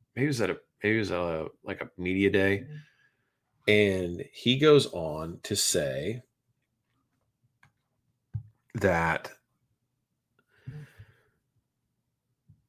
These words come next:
he just wanted Nate to get his submission and get out of there, right? Like, he just wanted to get the submission and, and just let him get out of there.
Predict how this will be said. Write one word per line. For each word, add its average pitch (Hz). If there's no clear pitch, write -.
he 120
just 107
wanted 104
Nate 104
to -
get 101
his 120
submission 90
and 82
get 85
out 78
of -
there, -
right? 82
Like, 104
he 101
just 92
wanted 101
to 90
get 101
the 139
submission 90
and, 82
and 92
just 82
let 87
him 82
get 80
out 73
of -
there. -